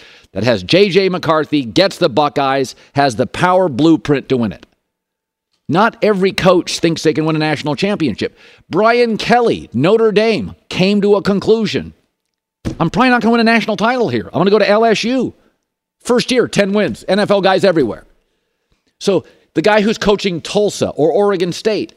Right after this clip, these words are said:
probably doesn't see a national championship. He sees, "Hey, at Oregon State, can I beat the Ducks and can I win a Pac-twelve championship once in six years?" That's an amazing goal. You don't have a state that produces enough Division One high school football talent to beat an Alabama or an L S U or a Georgia,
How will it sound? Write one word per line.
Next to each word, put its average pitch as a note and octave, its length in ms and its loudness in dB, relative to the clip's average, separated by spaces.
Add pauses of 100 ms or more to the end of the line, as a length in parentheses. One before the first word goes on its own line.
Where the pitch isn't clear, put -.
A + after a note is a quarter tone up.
(240)
probably G#3+ 440 -2
doesn't F#3 340 0
see F3+ 180 0
a D#3+ 40 0
national D#3+ 400 -4
championship. E3 600 -6 (180)
He E3 160 -2
sees, F3 400 -2
"Hey, E3+ 260 2
at C#3 80 0
Oregon E3+ 340 0
State, F#3 360 -4
can C#3+ 100 -2
I C3+ 80 -2
beat D#3+ 260 -2
the E3+ 80 -2
Ducks F#3 380 -2
and D3 120 -4
can D#3+ 120 -2
I C#3+ 60 -6
win F3 160 -4
a E3+ 60 -6
Pac-twelve F3 480 -4
championship D#3 600 0
once D3+ 240 0
in D#3+ 120 -2
six E3 260 -6
years?" F#3 260 -2 (240)
That's F#3+ 160 -2
an G3 80 -2
amazing G3 760 -2
goal. F#2+ 360 -4 (680)
You B2+ 120 -4
don't E3 220 2
have C#3+ 220 -4
a C3 80 -2
state - 380 0
that C#3+ 100 0
produces C#3+ 440 0
enough D3+ 300 0
Division C#3 420 0
One C#3 160 0
high D#3 140 0
school D3+ 240 -2
football D3 420 -2
talent E3+ 340 -2
to G3+ 60 -2
beat B3 200 -2
an G3 80 0
Alabama A2 520 -4
or B2+ 200 0
an B2 80 -2
L A#2 160 -4
S A2 180 -6
U A#2+ 100 -2
or A#2 140 -2
a A2 40 -4
Georgia, G2 480 -6